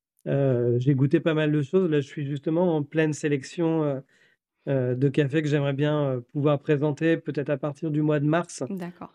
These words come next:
Speaker 1: Euh, puisque la, la récolte est en cours. Le temps que ça arrive en Europe, ça sera, euh, probablement courant février. Euh, en tout cas, pour les régions où je suis allé. Oui, il y,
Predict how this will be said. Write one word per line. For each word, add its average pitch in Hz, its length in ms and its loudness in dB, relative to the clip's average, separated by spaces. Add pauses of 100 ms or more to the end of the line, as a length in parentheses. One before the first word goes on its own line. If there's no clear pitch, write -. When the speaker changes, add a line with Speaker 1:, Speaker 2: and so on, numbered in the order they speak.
(180)
Speaker 1:
Euh, 123 240 2
puisque 117 260 -2
la, 131 280 0
la 139 200 0
récolte 131 440 -2
est 135 60 2
en 127 140 -2
cours. 170 440 2
Le 143 140 0
temps 139 160 -6
que 131 60 -10
ça 139 160 -4
arrive 139 200 -2
en 143 80 0
Europe, 143 300 -4
ça 143 120 -8
sera, 139 340 -8
euh, 131 60 -8 (280)
probablement 151 560 4
courant 156 320 0
février. 143 600 -2
Euh, 123 120 -2
en 123 120 0
tout 113 120 -10
cas, 151 120 4
pour 143 140 0
les 135 80 2
régions 135 380 2
où 139 60 0
je 131 80 -2
suis - 200 -6
allé. 147 300 -2 (280)
Oui, 147 200 2
il 147 60 4
y, 147 80 6